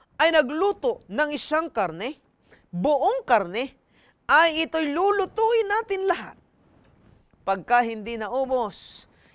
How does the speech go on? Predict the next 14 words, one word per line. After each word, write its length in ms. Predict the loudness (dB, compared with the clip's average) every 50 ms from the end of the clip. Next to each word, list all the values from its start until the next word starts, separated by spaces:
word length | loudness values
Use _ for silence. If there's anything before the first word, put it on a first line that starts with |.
| _ _ -6
ilalagay 560 | -4 4 6 6 6 6 4 0 0 0 0
natin 480 | 0 0 0 -2 0 -2 -6 -6 -6 -2
ito 160 | 0 0 0
sa 160 | 0 0 -2 0 0
refrigerator. 960 | 0 -2 -4 -4 -2 -2 -2 -2 -4 -6 -4 -4 -4 -4 -6 -8 -10 -10 -12 -18 _ _ _ _ _ _ _ _ -20 -16 0 6
At 200 | 6 6 6 4 -2
pagkatapos, 960 | 0 0 2 0 -2 4 8 10 10 10 8 6 2 2 2 0 -4 -10 _ _ _ _
pagdating 580 | 2 4 4 6 6 4 4 4 0 -2 -2 0 2
ng 140 | 0 0 -2
pananghalian, 960 | 2 0 2 2 2 -2 -2 -4 -4 -2 -2 -2 0 2 0 0 0 -4 -12 -20 _ _ _ _ _ _ _ _ _ _ -6
ilalabas 720 | -6 0 2 2 4 4 4 2 0 0 0 -4 -4 -2
natin 400 | -2 0 0 0 0 0 -4 -4
sa 160 | 2 2 2
refrigerator 960 | 2 2 -2 -4 -6 -4 -4 -4 -2 -4 -4 -4 -4 -2 0 0 0 0 -2